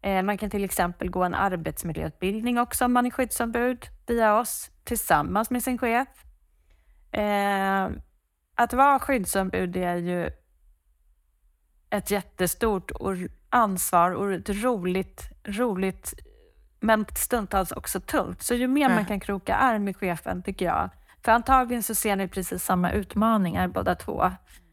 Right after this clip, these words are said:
Speaker 1: Eh, och inte göra det, det här proaktiva, ta små steg tror jag.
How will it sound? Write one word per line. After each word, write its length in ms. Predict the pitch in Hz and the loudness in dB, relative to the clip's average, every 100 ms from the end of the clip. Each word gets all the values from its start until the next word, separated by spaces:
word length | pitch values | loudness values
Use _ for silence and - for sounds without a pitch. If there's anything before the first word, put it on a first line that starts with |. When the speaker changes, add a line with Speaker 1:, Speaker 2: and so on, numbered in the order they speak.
| _ - | _ -4
Speaker 1:
Eh, 420 | 196 180 180 180 - | 0 2 0 0 -2
och 120 | 226 | -2
inte 360 | 226 226 196 220 | 0 -2 -2 -2
göra 440 | 220 214 196 190 | 0 2 0 0
det, 280 | 180 180 185 - _ _ _ - | 2 2 2 -4 _ _ _ -4
det 80 | 202 | -2
här 80 | 202 | -2
proaktiva, 760 | - 254 233 185 - 180 185 | -2 0 0 0 -4 0 0
ta 300 | - 247 233 | 2 2 2
små 440 | - - 302 202 180 | 0 0 2 4 2
steg 460 | - - - - | -4 -6 -6 -6
tror 160 | - - | -6 0
jag. 200 | - | 2